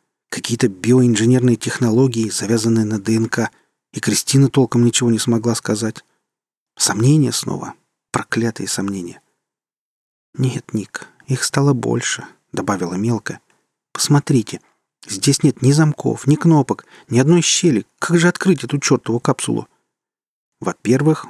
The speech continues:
успокоиться", терпеливо заверил я, положив ей руки на плечи.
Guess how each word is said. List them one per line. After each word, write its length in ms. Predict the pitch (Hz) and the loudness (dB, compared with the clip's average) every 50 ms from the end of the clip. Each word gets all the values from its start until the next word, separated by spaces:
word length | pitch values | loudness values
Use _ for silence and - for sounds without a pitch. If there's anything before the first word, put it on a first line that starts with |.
| 139 | -10
успокоиться", 800 | 127 - - - - - - - - 85 - - - - - 85 - - _ _ _ _ _ | -8 -8 -4 -4 -4 -4 -2 -4 -4 -4 -4 -6 -8 -8 -8 -8 -12 -14 _ _ _ _ _
терпеливо 480 | - - - - - 90 92 95 85 87 | -10 -10 -8 -6 -8 -6 -6 -6 -6 -6
заверил 400 | 82 90 90 92 92 - - 85 | -6 -6 -6 -6 -6 -6 -8 -8
я, 200 | 87 98 120 127 | -4 -4 -4 -4
положив 500 | - - 90 87 87 95 110 113 - - | -4 -8 -10 -8 -6 -6 -6 -6 -6 -6
ей 120 | 92 90 | -6 -6
руки 260 | - 104 101 - - | -6 -6 -8 -6 -6
на 100 | 98 104 | -6 -6
плечи. 400 | 107 - 107 101 98 - - - | -4 -4 -4 -4 -4 -4 -8 -8